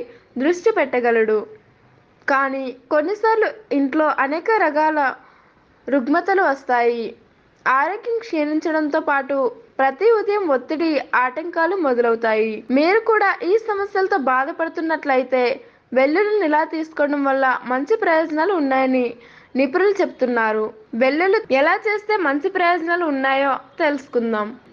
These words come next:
పిల్లలు అనారోగ్య సమస్యలతో బాధపడుతుంటే కొన్ని వెల్లుల్లి రెబ్బలను తీసుకొని రెండు మిరపకాయలతో వేయించడం వల్ల అది ప్రతికూలతను తొలగిస్తుందని నిపుణులు చెప్తున్నారు.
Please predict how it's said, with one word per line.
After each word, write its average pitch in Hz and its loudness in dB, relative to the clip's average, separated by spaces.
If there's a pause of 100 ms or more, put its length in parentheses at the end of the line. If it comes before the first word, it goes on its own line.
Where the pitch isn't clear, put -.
పిల్లలు 359 4 (120)
అనారోగ్య 339 -2 (120)
సమస్యలతో 311 -2 (140)
బాధపడుతుంటే 269 -4 (540)
కొన్ని 392 2 (100)
వెల్లుల్లి 320 2
రెబ్బలను 330 -2
తీసుకొని 262 0 (500)
రెండు 339 2
మిరపకాయలతో 302 0 (100)
వేయించడం 285 -2
వల్ల 262 0 (260)
అది 302 -4
ప్రతికూలతను 330 -2
తొలగిస్తుందని 262 0 (420)
నిపుణులు 359 2
చెప్తున్నారు. 233 0